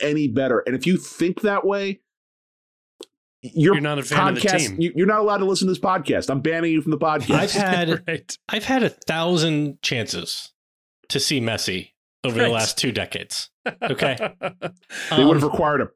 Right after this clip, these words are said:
Speaker 1: flight to Europe and
Speaker 3: not
Speaker 1: a
Speaker 3: all of them.
Speaker 1: significant cash out, outlay.
Speaker 3: He played, he played five games in the U S in Copa America Centenario,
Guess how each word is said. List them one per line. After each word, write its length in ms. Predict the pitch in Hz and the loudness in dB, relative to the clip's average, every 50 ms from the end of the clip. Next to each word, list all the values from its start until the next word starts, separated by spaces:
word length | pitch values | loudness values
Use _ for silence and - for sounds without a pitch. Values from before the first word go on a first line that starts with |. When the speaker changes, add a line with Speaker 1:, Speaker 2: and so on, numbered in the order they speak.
| _ _ | _ _
Speaker 1:
flight 320 | - - 151 151 151 139 - | -4 0 2 2 2 2 2
to 100 | - 131 | 4 4
Europe 540 | 113 110 147 196 208 170 120 151 151 - - | 4 6 4 4 4 4 2 2 0 -2 0
and 260 | - - 123 117 - - _ - | 0 2 2 2 0 -2 _ 0
Speaker 3:
not 180 | 196 247 254 | 2 2 4
Speaker 1:
a 20 | 208 | 4
Speaker 3:
all 60 | 214 | 4
of 80 | 277 285 | 4 4
them. 0 | - 202 | 4 4
Speaker 1:
significant 240 | 220 262 269 123 - | 4 4 2 0 0
cash 300 | - 151 151 160 156 - | -2 0 0 0 0 0
out, 180 | 135 117 110 - - | 0 -2 -2 -2 -2
outlay. 320 | 127 135 - - 110 110 120 | -2 -2 0 0 2 2 2
Speaker 3:
He 40 | - | 2
played, 260 | 262 285 285 277 - | 2 0 0 -2 -2
he 120 | - 208 220 | -2 -2 0
played 220 | 233 262 254 208 | 0 0 0 0
five 320 | - - 214 220 220 196 | 0 -2 0 0 0 0
games 300 | 180 220 214 220 220 185 | 0 0 0 2 2 2
in 100 | 202 208 | 0 0
the 80 | 196 196 | 2 0
U 220 | 180 190 202 185 185 | 2 2 2 2 2
S 280 | 196 214 208 - - 185 | 2 0 0 -2 -2 -2
in 80 | 147 | -4
Copa 300 | 135 - 160 180 175 - 175 | -4 -2 -2 -2 0 0 0
America 400 | 160 156 160 165 165 160 - 170 | 0 0 0 0 -2 -2 -2 -2
Centenario, 880 | 151 - - 175 - 160 147 139 160 190 190 170 147 143 147 151 147 | -2 -2 -2 -4 -2 -2 -2 0 0 0 0 0 0 0 0 -2 -4